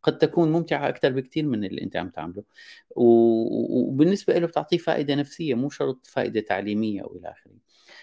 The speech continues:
فواحدة من الشغلات، واحدة بهذا المؤتمر اللي صار، إنه كيف، كيف نستفيد من قطاع الألعاب. ووقتها وقف الحوار عن هاي النقطة وما كملوا. فكتير أنا حبيت إنك عم تحكي، أنت استخدمت فعلًا شيء من قطاع الألعاب لزيادة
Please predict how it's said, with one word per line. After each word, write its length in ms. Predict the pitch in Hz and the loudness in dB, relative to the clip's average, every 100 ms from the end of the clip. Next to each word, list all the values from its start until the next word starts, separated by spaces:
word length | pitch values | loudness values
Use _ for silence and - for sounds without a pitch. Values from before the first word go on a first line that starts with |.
| - | 0
فواحدة 320 | 139 220 233 | 2 2 2
من 60 | 220 | 2
الشغلات، 480 | - 175 180 180 180 | 2 -2 0 -2 -2
واحدة 200 | 165 156 | -6 -4
بهذا 280 | 147 156 151 | -2 -2 -2
المؤتمر 440 | 139 - 143 143 | -2 -4 -2 -2
اللي 180 | 135 127 | -4 -4
صار، 360 | 127 160 190 - | 0 2 2 -2
إنه 160 | 131 | -4
كيف، 420 | 127 - 185 180 - - - - | -4 -6 -8 -8 -16 -20 -6 2
كيف 180 | 160 | 2
نستفيد 400 | 156 147 - 151 | 2 -2 -4 -2
من 80 | 139 | -4
قطاع 360 | 123 123 - 131 | -4 -2 0 2
الألعاب. 500 | 113 95 90 98 117 _ _ - | 0 -2 0 0 -2 _ _ 0
ووقتها 460 | 120 170 220 - | 2 4 2 2
وقف 360 | 175 190 185 - | 2 2 2 -2
الحوار 380 | 170 - 175 175 | -2 2 2 2
عن 140 | 156 | 0
هاي 60 | 160 | 0
النقطة 320 | 160 - 160 | -2 -2 0
وما 140 | 139 | 0
كملوا. 440 | 135 - 101 - 117 _ _ _ | -2 -4 -4 -6 -12 _ _ _
فكتير 320 | - - 220 196 | -10 2 2 4
أنا 160 | 175 | 0
حبيت 440 | 165 143 131 156 117 | -2 -2 0 0 -2
إنك 200 | 113 120 | -6 -4
عم 80 | |
تحكي، 440 | 117 - - 147 - | -4 -6 -6 -6 -4
أنت 140 | 127 | -4
استخدمت 540 | 127 - 131 139 160 160 | -4 -2 -2 0 -2 -2
فعلًا 540 | 190 196 120 113 156 _ - - | 0 0 0 -2 -6 _ -20 -20
شيء 400 | - - 165 156 | -10 -2 0 0
من 180 | 123 170 | 0 0
قطاع 420 | 208 - - 170 | -2 -8 -4 -2
الألعاب 540 | 165 160 156 170 180 147 | 0 -2 -2 -2 -2 -2
لزيادة 460 | 117 127 139 135 | 0 2 2 0